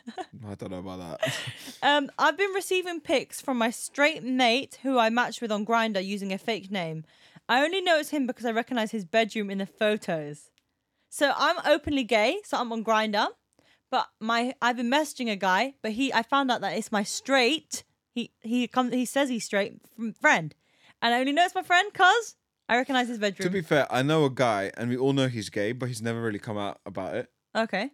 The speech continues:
Speaker 2: Like, he's in his mid twenties and he's not come out about being gay.
Speaker 1: Mm-mm.
Speaker 2: I'm not entirely sure, but, like, we went to school with him,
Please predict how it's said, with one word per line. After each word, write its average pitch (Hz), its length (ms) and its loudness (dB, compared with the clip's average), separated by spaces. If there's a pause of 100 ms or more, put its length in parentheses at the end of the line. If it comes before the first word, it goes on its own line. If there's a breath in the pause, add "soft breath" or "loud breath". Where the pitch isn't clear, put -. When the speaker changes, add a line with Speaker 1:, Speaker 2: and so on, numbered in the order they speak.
(100)
Speaker 2:
Like, 127 160 0
he's 147 300 0
in 160 60 2
his 131 140 0
mid 127 220 0
twenties 120 440 -4 (120)
and 107 100 -8
he's 101 160 -8
not 110 140 -8
come 104 180 -12
out 98 260 -8 (220)
about 98 280 -2
being 101 240 -4
gay. 95 240 -6
Speaker 1:
Mm-mm. 254 400 -6
Speaker 2:
I'm 240 60 0
not 220 140 4
entirely 160 320 0
sure, 123 380 -2 (320 soft breath)
but, 135 80 4
like, 127 240 0 (160)
we 151 80 4
went 170 140 2
to - 40 -6
school 165 200 2
with 104 120 0
him, 87 220 -6